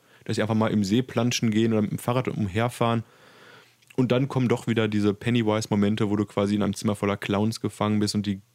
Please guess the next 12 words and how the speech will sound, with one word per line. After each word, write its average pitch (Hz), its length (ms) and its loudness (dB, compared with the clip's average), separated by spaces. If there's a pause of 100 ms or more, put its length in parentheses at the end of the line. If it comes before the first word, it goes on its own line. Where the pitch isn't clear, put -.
(140)
Kinder 131 360 0
wirklich 113 260 -2
mit 107 160 -2
ihren 104 240 0
Urängsten 107 800 0
oder 101 120 -2
mit 98 120 2
ihren 95 100 0
Ängsten 117 340 -2
umgehen 104 400 0
müssen. 120 340 0 (840)
Der - 240 -6